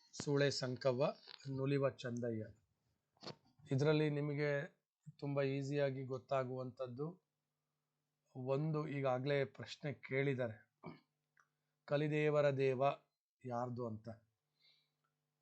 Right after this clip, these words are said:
ಆ, ಮತ್ತೆ ಇನ್ನೊಂದು ಅಕ್ಕನಾಗಮ್ಮ, ಇಲ್ಲಿ ಬಸವಣ್ಣ ಪ್ರಿಯ ಚನ್ನಸಂಗಯ್ಯ, ಇದು ಸ್ವಲ್ಪ ನಮಗೆ ಕ್ಲೂ ಸಿಗುತ್ತೆ. ಆ, ಈ ಥರದವ್ರು ನಿಮಗೆ ಸಾಮಾನ್ಯ ಕನ್ನಡದಲ್ಲಿ ಕೇಳ್ತಾರೆ. ಮೂವತ್ತೊಂಬತ್ತು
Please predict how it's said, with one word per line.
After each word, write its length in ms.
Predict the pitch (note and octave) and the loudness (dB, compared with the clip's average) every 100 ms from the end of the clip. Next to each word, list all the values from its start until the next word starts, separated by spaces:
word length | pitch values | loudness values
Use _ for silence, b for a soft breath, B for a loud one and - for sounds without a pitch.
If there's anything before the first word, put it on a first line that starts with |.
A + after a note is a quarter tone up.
| _ | _
ಆ, 180 | D3+ D3+ F3+ _ _ _ _ _ _ _ _ - | -12 -10 -12 _ _ _ _ _ _ _ _ -6
ಮತ್ತೆ 400 | D3+ D3 F3 D3 | -4 -2 -2 0
ಇನ್ನೊಂದು 680 | D3 D#3 D#3 D3+ D3+ F#3 - _ _ - | 0 0 0 -2 -2 -6 -12 _ _ -8
ಅಕ್ಕನಾಗಮ್ಮ, 840 | C3+ - D#3+ D3+ D3 C#3+ C3+ C3 - _ _ _ _ _ _ _ | -4 0 2 4 4 2 0 -4 -12 _ _ _ _ _ _ _
ಇಲ್ಲಿ 160 | C#3+ C#3 | -4 -2
ಬಸವಣ್ಣ 600 | B2+ C#3 - D#3 D#3+ E3 | 0 0 2 2 4 2
ಪ್ರಿಯ 300 | C#3+ D3+ D3+ | 2 4 2
ಚನ್ನಸಂಗಯ್ಯ, 840 | D3+ C#3 C#3+ C#3 C#3+ C3+ C3+ B2+ | 2 0 0 0 -2 0 0 0
ಇದು 120 | C3 D3+ | -4 -10
ಸ್ವಲ್ಪ 340 | - C3 - | -10 -12 -12
ನಮಗೆ 400 | C3+ B2+ B2+ B2+ - _ _ _ _ _ _ | -14 -14 -10 -10 -12 _ _ _ _ _ _
ಕ್ಲೂ 200 | C#3+ C#3+ | 0 0
ಸಿಗುತ್ತೆ. 580 | C3+ C3+ C3 - A2+ - _ _ _ _ _ _ _ _ - | -2 -4 -6 -6 -14 -16 _ _ _ _ _ _ _ _ -12
ಆ, 140 | B2+ | -10
ಈ 260 | E3+ D3+ F#3+ | -6 -2 0
ಥರದವ್ರು 380 | G3 E3 F3 E3+ | 2 2 2 2
ನಿಮಗೆ 280 | D#3+ D#3+ G3 | 0 0 -2
ಸಾಮಾನ್ಯ 440 | - C3+ D3 D3 | 2 2 2 0
ಕನ್ನಡದಲ್ಲಿ 540 | - C3+ B2+ C3 E3+ | -2 -2 -2 -4 -4
ಕೇಳ್ತಾರೆ. 760 | A#3+ _ - C3+ B2+ A#2 A2+ A2+ | -6 _ -4 -2 -2 -6 -10 -10
ಮೂವತ್ತೊಂಬತ್ತು 1080 | C3+ D3+ D3+ C#3 C3 C3 A#2+ - A3+ - | -4 -2 -2 -6 -6 -6 -6 -6 -8 -10